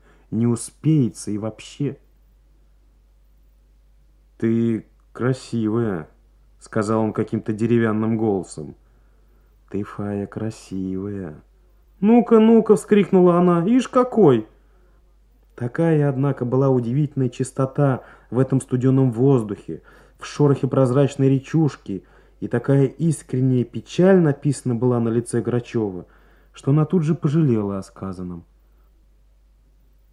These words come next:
«Ну ладно, всё бывает», виновато сказала она, погодя. «Расскажи мне лучше про Москву». Гешка откашлялся, готовясь, как обычно, поразить,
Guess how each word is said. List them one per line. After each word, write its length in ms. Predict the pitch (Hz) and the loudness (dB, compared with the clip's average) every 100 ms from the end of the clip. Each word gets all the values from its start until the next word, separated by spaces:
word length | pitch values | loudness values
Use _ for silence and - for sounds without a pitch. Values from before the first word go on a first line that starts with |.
| _ _ _ | _ _ _
«Ну 180 | 117 117 | -12 -10
ладно, 540 | 107 107 110 107 92 92 _ _ _ _ _ _ _ _ | -8 -6 -6 -8 -14 -16 _ _ _ _ _ _ _ _
всё 280 | - 107 | -14 -10
бывает», 560 | 107 110 92 95 95 95 _ _ _ _ _ | -6 -8 -8 -12 -12 -14 _ _ _ _ _
виновато 440 | 101 104 104 98 95 | -8 -6 -6 -8 -10
сказала 420 | - 98 98 98 | -10 -8 -8 -8
она, 160 | 95 | -10
погодя. 520 | 87 95 101 92 92 85 _ _ _ _ _ _ _ _ _ _ _ _ | -10 -10 -8 -8 -12 -14 _ _ _ _ _ _ _ _ _ _ _ _
«Расскажи 360 | 120 - 175 | -8 -4 0
мне 160 | 214 135 | 2 2
лучше 320 | 113 143 - | 0 -4 -6
про 160 | - 113 | -8 -6
Москву». 600 | 117 117 - 101 92 78 _ _ _ _ _ _ _ _ _ _ _ _ _ _ _ _ _ _ _ _ _ | -6 -8 -12 -14 -12 -14 _ _ _ _ _ _ _ _ _ _ _ _ _ _ _ _ _ _ _ _ _
Гешка 520 | - 107 180 - - 110 | -10 2 2 2 0 0
откашлялся, 720 | - 180 180 - 113 - 98 | 2 2 0 0 -6 -4 -6
готовясь, 440 | 104 107 123 107 | -4 -2 -2 -2
как 180 | - - | -4 -4
обычно, 420 | 117 120 - - | -2 -2 -6 -10
поразить, 580 | 98 113 113 113 190 - | -6 -2 -2 -2 -4 -4